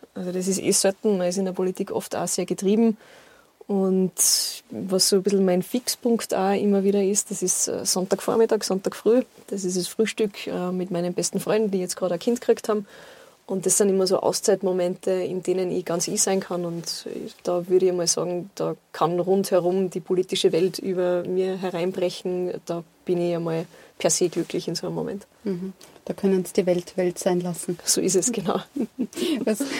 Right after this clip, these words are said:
Speaker 2: apropos Welt, was wünschen Sie sich denn, dass Sie, die letzte Frage, was wünschen Sie sich für eine Welt für Ihre beiden Nichten?
Speaker 1: Ja, ich hoffe, dass sie weiterhin in Sicherheit auch in, in Österreich und in Salzburg leben können. Ähm, ich wünsche mir für beide,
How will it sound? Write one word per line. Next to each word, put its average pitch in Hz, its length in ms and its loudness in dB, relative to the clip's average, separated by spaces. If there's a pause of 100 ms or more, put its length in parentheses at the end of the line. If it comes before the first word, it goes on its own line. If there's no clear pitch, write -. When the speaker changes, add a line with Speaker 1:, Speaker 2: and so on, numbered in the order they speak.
(100)
Speaker 2:
apropos 220 460 4
Welt, 208 280 4
was 208 180 -6
wünschen 214 300 -2
Sie 202 120 -8
sich 208 240 -6
denn, 202 240 -2
dass 202 180 -6
Sie, 196 220 -2
die 214 60 0
letzte 190 340 0
Frage, 190 400 -2
was 196 200 -2
wünschen 214 300 0
Sie 190 120 -10
sich 196 220 -8
für 190 300 0 (320)
eine 190 220 4
Welt 185 240 -2
für - 140 -4
Ihre 180 380 0 (200)
beiden 185 300 0
Nichten? 202 340 -4 (880)
Speaker 1:
Ja, 208 220 6
ich 196 160 4
hoffe, 202 180 -4
dass - 220 2
sie 214 300 8 (540)
weiterhin 202 420 0
in 196 120 0
Sicherheit 202 520 0
auch 185 160 -2
in, 190 280 0
in 196 140 -2
Österreich 196 380 -2
und 190 80 2
in 190 60 0
Salzburg 196 340 0
leben 202 240 2
können. 208 380 2 (600)
Ähm, 185 500 0
ich 180 220 0
wünsche 220 280 6
mir 214 120 6
für 208 140 4
beide, 214 640 4